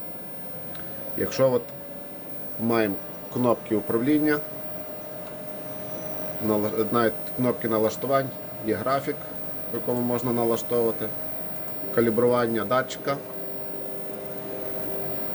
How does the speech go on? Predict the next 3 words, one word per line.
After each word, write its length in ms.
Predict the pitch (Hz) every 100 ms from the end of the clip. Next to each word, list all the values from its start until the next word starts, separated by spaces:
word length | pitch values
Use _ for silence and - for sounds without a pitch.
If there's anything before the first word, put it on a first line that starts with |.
| - - - - - - - -
калібрування 540 | 110 110 113 123 120 110
датчика 440 | 117 - - 113
температури. 720 | - 104 107 107 - 117 92